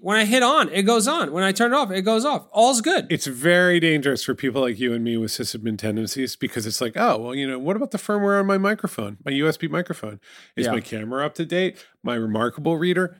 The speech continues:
Speaker 2: my iPad, my phone, my," and then it's like, "What about my monitor? Does my monitor have firmware?"
Speaker 1: It
Speaker 2: Right,
Speaker 1: does.
Speaker 2: it's just
Speaker 1: I wa-, I wanna close
Speaker 2: It
Speaker 1: with
Speaker 2: does,
Speaker 1: this.
Speaker 2: yeah.
Speaker 1: I'm gonna, full confession. I wanna close with a confession, Paul. I really love upgrading stuff. I feel so good about
Speaker 2: Well,
Speaker 1: it.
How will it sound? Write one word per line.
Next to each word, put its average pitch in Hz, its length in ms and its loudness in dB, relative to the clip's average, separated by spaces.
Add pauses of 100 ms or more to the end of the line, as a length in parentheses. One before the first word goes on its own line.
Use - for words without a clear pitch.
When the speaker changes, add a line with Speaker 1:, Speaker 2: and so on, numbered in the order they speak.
(120)
Speaker 2:
my 104 200 -4
iPad, 156 680 -4 (200)
my 110 280 -4
phone, 135 640 -2 (140)
my," 135 220 2
and 202 280 -2
then 233 140 4
it's 240 140 -2
like, 208 180 0
"What 202 100 2
about 214 180 2
my 196 120 4
monitor? 170 640 2
Does 131 160 -8
my 123 80 -2
monitor 120 500 -2
have 180 180 -2
firmware?" 208 480 0 (200)
Speaker 1:
It 170 120 -6
Speaker 2:
Right, 151 180 2
Speaker 1:
does. 202 80 0
Speaker 2:
it's - 60 -2
just 196 140 -2
Speaker 1:
I 185 80 10
wa-, 202 180 10
I 220 120 6
wanna 349 200 8
close 208 300 6
Speaker 2:
It 190 60 4
Speaker 1:
with 143 80 2
Speaker 2:
does, 156 160 0
Speaker 1:
this. 156 60 0 (100)
Speaker 2:
yeah. - 40 -20 (640)
Speaker 1:
I'm 190 140 -2
gonna, 180 180 0
full 220 220 -2
confession. 143 520 -6
I - 20 -8
wanna 165 140 -6
close 190 360 -4
with 131 80 -10
a - 20 -16
confession, 127 400 -6
Paul. 120 320 -12 (520)
I - 80 -14 (100)
really 147 300 -6
love 123 240 -10
upgrading 120 500 -14
stuff. - 420 -18 (160)
I - 20 -20
feel - 180 -12
so 160 260 -4
good 147 280 -8
about 151 160 -4
Speaker 2:
Well, 156 100 4
Speaker 1:
it. 127 220 0